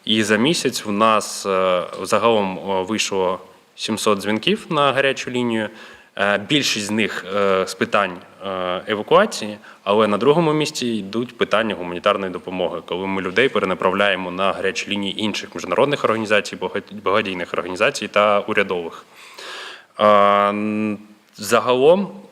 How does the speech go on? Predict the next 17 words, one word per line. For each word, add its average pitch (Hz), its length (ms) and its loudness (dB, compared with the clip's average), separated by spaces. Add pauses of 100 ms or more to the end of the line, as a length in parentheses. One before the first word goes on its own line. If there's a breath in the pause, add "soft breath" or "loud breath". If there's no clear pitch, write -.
(540)
е, 110 220 6
за 110 140 2
місяць 120 420 0
надійшло 104 720 2
вісімдесят 98 480 -4
заявок 95 480 2
на 98 60 -4
евакуацію. 107 760 0
Е, 92 400 -2
всього 104 340 -2
було 90 300 -4
евакуйовано 90 540 -2
чотириста 92 480 -6
дві 90 260 -8
людини, 87 400 -4
з - 120 -8
них, 95 320 -4